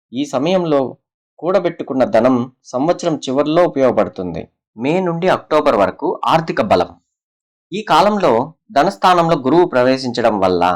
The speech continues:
మీ ఆదాయం అమాంతం పెరిగిపోతుంది. ఇది మీకు గోల్డెన్ పీరియడ్. ఊహించని ధనలాభాలు, వారసత్వ ఆస్తులు, భూముల ద్వారా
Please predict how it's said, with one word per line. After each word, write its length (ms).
మీ 60
ఆదాయం 380
అమాంతం 480
పెరిగిపోతుంది. 680
ఇది 200
మీకు 240
గోల్డెన్ 340
పీరియడ్. 320
ఊహించని 480
ధనలాభాలు, 600
వారసత్వ 460
ఆస్తులు, 360
భూముల 340
ద్వారా 240